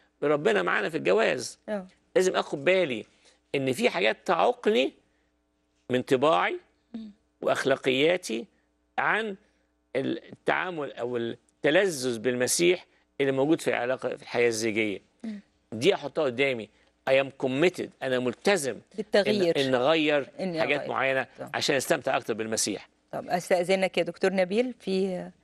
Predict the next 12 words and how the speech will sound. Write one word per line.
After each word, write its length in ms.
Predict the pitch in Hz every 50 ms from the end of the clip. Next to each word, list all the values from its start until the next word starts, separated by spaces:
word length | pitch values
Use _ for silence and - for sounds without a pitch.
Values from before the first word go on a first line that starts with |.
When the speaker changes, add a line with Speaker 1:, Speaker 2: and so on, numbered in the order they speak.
| _ _ _ _ _
Speaker 1:
اتفضلي. 300 | - - - - - - -
Speaker 2:
مكالمة 500 | 175 180 - - 196 202 214 208 196 185
من 220 | 185 185 185 190
مصر، 400 | 202 226 277 - - - - - - - _ _ -
بنت 320 | 170 208 220 233 208 208
الرب 360 | 190 180 185 190 196 190 185
من 240 | 190 185 185 185 185
مصر. 400 | 196 214 269 - - - - - - _ _ - - - _ _ _ _ _ _ _ _ _ _ _ _ _ _
اتفضلي 440 | 202 185 180 165 190 196 208 226
معانا 420 | 202 190 165 170 185 196 233 277 311 - -
على 80 | - 180 180
الهوا. 200 | 185 202 226 269